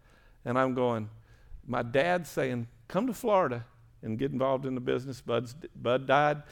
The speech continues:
You need to deal with this stuff. You need to, you need to run the, run this." Uh, the, the guy who was like a father in the faith to me, Mickey Evans, where Robbie and them came out of, said, "Rick, come down here and do ministry training and leadership training.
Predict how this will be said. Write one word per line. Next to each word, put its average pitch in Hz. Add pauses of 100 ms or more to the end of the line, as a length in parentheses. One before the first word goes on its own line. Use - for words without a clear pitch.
(260)
You 113
need 117
to 120
deal 123
with 127
this 120
stuff. 135
You 127
need 117
to, 123 (480)
you 120
need 120
to 117
run 127
the, 117 (200)
run 131
this." 147 (680)
Uh, 101 (200)
the, 120
the 123
guy 135
who 139
was 117
like 120
a 117
father 135
in 127
the 127
faith 131
to 147
me, 131
Mickey 123
Evans, 135
where 107
Robbie 117
and 131
them 131
came 135
out 143
of, 151 (640)
said, 123
"Rick, 170
come 196
down 196
here 180
and 147
do 170
ministry 156
training 151
and 135
leadership 139
training. 110